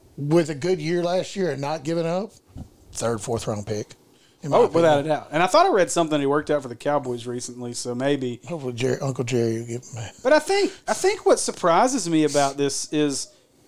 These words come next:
Speaker 2: not the fact that Hudson's struggling to just cement himself as the number one tight end, but the fact that in the depth chart it's Hudson Henry or Blaine Toll. Now, if it was or almost anyone else I can, which, I mean, I don't know. There's not a,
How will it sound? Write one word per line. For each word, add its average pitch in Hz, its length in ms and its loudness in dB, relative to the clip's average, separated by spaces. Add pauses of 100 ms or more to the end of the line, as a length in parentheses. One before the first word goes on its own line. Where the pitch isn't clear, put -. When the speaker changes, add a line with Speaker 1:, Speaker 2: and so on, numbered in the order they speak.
Speaker 2:
not 180 360 2
the - 60 -4
fact 196 440 2
that 156 180 2
Hudson's 165 720 0 (1000)
struggling 170 800 0
to 139 120 -8
just 139 320 -6
cement 160 560 0
himself 139 440 -2
as 131 160 -2
the 135 60 -6
number 131 200 -2
one 131 160 -4
tight 131 220 -2
end, 131 220 -4 (580)
but 170 160 4
the 185 80 0
fact 202 360 2
that 175 100 2
in 165 100 0
the 156 80 -2
depth 180 280 2
chart 170 240 4
it's 151 140 0
Hudson 175 320 0
Henry 160 400 0 (480)
or 233 240 8
Blaine 170 320 4
Toll. 147 360 2 (640)
Now, 170 320 4 (140)
if 190 180 4
it 254 100 4
was 202 320 6
or 226 460 8
almost 220 480 4 (120)
anyone 247 480 6
else 202 220 4
I 175 100 6
can, 156 160 -2
which, 156 240 -2
I 156 60 6
mean, 151 160 2
I 147 100 4
don't 139 120 2
know. 120 140 -6
There's 139 160 -2
not 139 180 0
a, 143 120 2